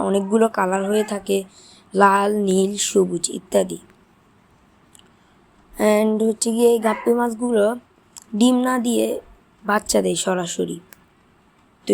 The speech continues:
এগুলো মেল মাছগুলো ফিমেল মাছের সাথে রাখবেন এবং এক জোড়ার জন্য দরকার দশ লিটার পানি। এই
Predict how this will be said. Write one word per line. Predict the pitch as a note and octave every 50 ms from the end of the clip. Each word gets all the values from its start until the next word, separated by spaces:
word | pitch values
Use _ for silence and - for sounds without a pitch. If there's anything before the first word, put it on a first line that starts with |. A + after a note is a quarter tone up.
| G3+
এগুলো | F#3+ F#3 G#3 A3 A3+ A#3 A3+ - C#4 C#4 A3
মেল | G#3+ G#3 G3+ G#3 G#3+ A#3
মাছগুলো | A#3+ A3+ A3+ A3+ A3 A3+ G#3 G3+ G#3 A3 A3 - _ _ _ _ _ _ _ _ _ _ - _ _ _ _ _ - - - -
ফিমেল | - A3+ A3+ G#3+ G#3 G#3 G#3+ A3
মাছের | A3 G#3 - B3 - -
সাথে | - D#4 - - A#3 A3 G#3+
রাখবেন | G3+ F#3+ F#3 F#3+ G3 G#3 C4+ - - _ _ _ _ _ _ _ _ _
এবং | - G#3 G3 F#3+ G3+ G#3 A3+ A3 - _ _ _ - - G3+
এক | G3+ F#3+
জোড়ার | G3+ A3+ A3+ A#3 A#3 G#3+ A#3
জন্য | A#3 A#3 A3 G#3+ G#3+ A3+ A#3 - - - _ _ _ -
দরকার | G#3+ F#3 G#3 G#3 G3+ - - A3 A3+ - - - _ - A3 A3
দশ | A3 G#3+ - - A3+
লিটার | G#3+ G3+ - G#3+ G#3+ G3+ - -
পানি। | F3+ F3 F3 D#3+ E3 F3 - _ _ - - - - _ _ _ - - - - - - - - - - _ - - - - - - - - - _ _ _ - - _ - _ _ _ _ _ _ -
এই | A3+ G#3+ G#3